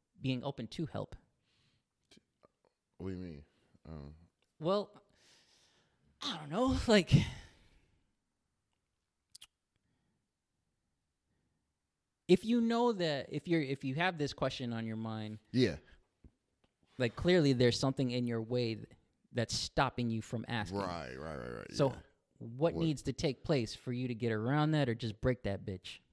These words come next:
Speaker 2: I don't know, man. That's a good question. I don't know. That's where I'm at.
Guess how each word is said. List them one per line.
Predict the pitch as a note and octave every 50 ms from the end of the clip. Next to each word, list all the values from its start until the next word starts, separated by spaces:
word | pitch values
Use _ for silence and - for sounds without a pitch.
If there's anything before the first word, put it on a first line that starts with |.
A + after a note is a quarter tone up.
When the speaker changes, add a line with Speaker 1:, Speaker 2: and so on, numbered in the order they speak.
| _ _ _
Speaker 2:
I | - - - E3+
don't | F3 F3+ D#3+
know, | A#2 F2 D#2 C#2+
man. | C#2+ D2+ D#2+ D#2 D2+ F2 - _ _ _ _ _ - _ _ _ _ - -
That's | G2+ G2
a | G2
good | F#2+ -
question. | - - C2+ D2 - - - - -
I | F#2+ G2+
don't | F#2+ D#2+
know. | C#2+ B1 B1 - - _ _ _ _ _ _ _ _ _ _
That's | - G2 -
where | A2+ G2
I'm | F#2+ F2+
at. | D2+ A1+